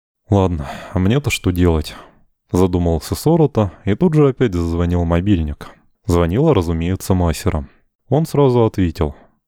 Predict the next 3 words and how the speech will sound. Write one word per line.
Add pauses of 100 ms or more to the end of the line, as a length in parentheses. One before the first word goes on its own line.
(300)
"Что
случилось?" (640)
"Ничего".